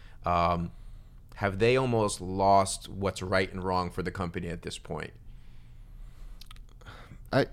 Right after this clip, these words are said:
Speaker 2: you know,
Speaker 1: Like, that, that idea of time sunk costs, you know?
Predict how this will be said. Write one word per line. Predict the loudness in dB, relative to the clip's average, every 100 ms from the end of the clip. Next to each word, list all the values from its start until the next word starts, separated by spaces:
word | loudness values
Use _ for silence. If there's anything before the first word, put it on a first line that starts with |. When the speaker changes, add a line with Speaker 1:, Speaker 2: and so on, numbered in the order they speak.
| -6 -12 2
Speaker 2:
you | 6
know, | 8 6 6
Speaker 1:
Like, | 6
that, | 6 4 6
that | 6
idea | 8 6
of | 4
time | 2 0 0
sunk | 0 0 -2
costs, | -2 0 0 -2 -4
you | -2
know? | 0 -2